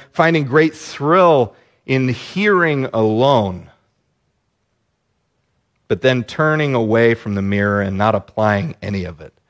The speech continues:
Hearing without doing. What point is it?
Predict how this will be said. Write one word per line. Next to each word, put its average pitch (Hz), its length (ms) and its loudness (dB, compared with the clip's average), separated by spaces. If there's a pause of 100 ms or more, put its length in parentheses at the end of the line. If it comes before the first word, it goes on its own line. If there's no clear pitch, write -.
(520)
Hearing 101 640 0 (340)
without 95 640 -2
doing. 85 400 -10 (2750)
What 139 180 0
point 113 320 -2
is 80 200 -10
it? - 280 -18